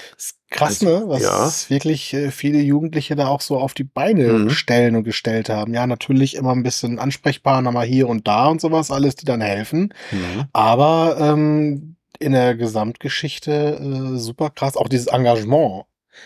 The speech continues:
Speaker 1: Also in der ersten Runde, da haben wir uns dann ja auch, äh, zusammen an einen Tisch
Speaker 2: Mhm.
Speaker 1: gesetzt und, äh,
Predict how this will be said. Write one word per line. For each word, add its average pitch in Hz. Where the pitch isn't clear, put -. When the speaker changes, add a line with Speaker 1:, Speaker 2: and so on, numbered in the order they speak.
Speaker 1:
Also 117
in 123
der 127
ersten 147
Runde, 143
da 127
haben 123
wir 123
uns 117
dann 120
ja 113
auch, 107
äh, 107
zusammen 139
an 147
einen 143
Tisch -
Speaker 2:
Mhm. 104
Speaker 1:
gesetzt 139
und, 120
äh, 117